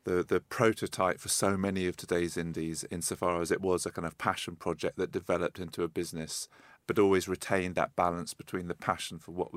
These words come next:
they were doing whilst making it a successful business. And I spent a lovely day with him. He, he, he's, he's not happy to come into kind of a mixed, busy environment post-covid. So we've made a documentary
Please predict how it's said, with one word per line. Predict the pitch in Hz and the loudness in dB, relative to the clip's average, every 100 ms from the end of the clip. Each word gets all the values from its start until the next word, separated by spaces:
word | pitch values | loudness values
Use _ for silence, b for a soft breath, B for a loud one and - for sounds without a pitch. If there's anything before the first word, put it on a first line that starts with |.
| - | -8
they | 87 | -6
were | 87 | -6
doing | 82 87 85 85 - B B B _ | -2 -2 -2 -6 -14 B B B _
whilst | - 95 92 - | 0 2 2 0
making | 98 90 98 | -2 -2 -4
it | - | -8
a | - | -8
successful | - - 85 87 | -8 -8 -8 -6
business. | 90 - 87 - _ B B B B B | -6 -8 -12 -14 _ B B B B B
And | 98 101 | 0 2
I | |
spent | 95 - - - 98 | 0 -2 -4 2 4
a | 104 | 6
lovely | 107 104 | 6 4
day | 95 | 4
with | 98 95 | 4 4
him. | 104 90 | 2 4
He, | 113 | 2
he, | - 117 104 | 2 -2 0
he's, | 117 107 | 0 0
he's | 110 113 110 | 2 2 2
not | 104 - - | -2 -2 -6
happy | - 101 - 101 | -2 -2 -2 -8
to | - | -10
come | - 101 92 | -2 0 0
into | 92 101 | -2 -6
kind | - 92 | -4 -2
of | 87 | 0
a | 90 | 0
mixed, | 92 - - - - - | -2 -4 -8 -12 -14 -6
busy | 92 95 85 | -4 -2 -2
environment | 85 92 87 85 85 - | 2 4 4 2 -4 -2
post-covid. | 98 87 - 90 85 82 - | 0 0 0 2 2 0 -2
So | 85 85 | 0 2
we've | 95 90 | 0 0
made | 95 92 | -2 -2
a | |
documentary | 90 92 - 85 92 117 110 | -2 -4 -2 -4 -2 -2 -2